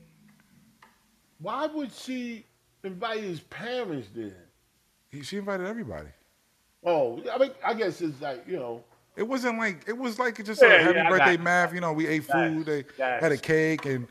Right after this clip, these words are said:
Speaker 1: Yeah.
Speaker 2: they had music and stuff. And, uh, it's
Speaker 1: Yeah,
Speaker 2: like,
Speaker 1: not a club atmosphere. Like,
Speaker 2: it
Speaker 1: yo.
Speaker 2: wasn't like a club thing. It was like a,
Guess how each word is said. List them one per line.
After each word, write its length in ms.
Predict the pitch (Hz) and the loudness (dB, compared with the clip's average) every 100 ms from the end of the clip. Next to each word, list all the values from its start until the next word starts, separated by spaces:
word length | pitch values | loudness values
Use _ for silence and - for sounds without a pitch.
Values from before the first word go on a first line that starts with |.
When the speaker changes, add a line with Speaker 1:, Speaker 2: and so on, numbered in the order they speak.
| - | -8
Speaker 1:
Yeah. 220 | 104 95 | -8 -2
Speaker 2:
they 100 | 151 | 4
had 180 | 165 156 | 4 4
music 380 | 135 156 143 151 | 0 -2 -2 -4
and 80 | 151 | -6
stuff. 320 | - 160 156 | -2 0 0
And, 140 | 151 151 | -4 -10
uh, 40 | 185 202 | -10 -6
it's 160 | - | -6
Speaker 1:
Yeah, 60 | 214 | -8
Speaker 2:
like, 140 | 208 | -6
Speaker 1:
not 180 | 196 139 | 0 0
a 80 | 110 | 0
club 380 | - 151 156 131 | -2 2 2 2
atmosphere. 760 | 139 139 135 123 - 120 123 - | 0 -2 -10 -14 -18 -20 -18 -16
Like, 140 | 120 113 | -16 -10
Speaker 2:
it 40 | |
Speaker 1:
yo. 60 | - | -6
Speaker 2:
wasn't 220 | 233 214 | -6 -2
like 140 | 202 170 | -2 -2
a 60 | |
club 440 | 135 131 143 120 - | -2 2 2 2 -2
thing. 180 | 143 | -2
It 80 | 139 | 0
was 80 | 156 | -2
like 140 | 175 | 0
a, 100 | 156 | -2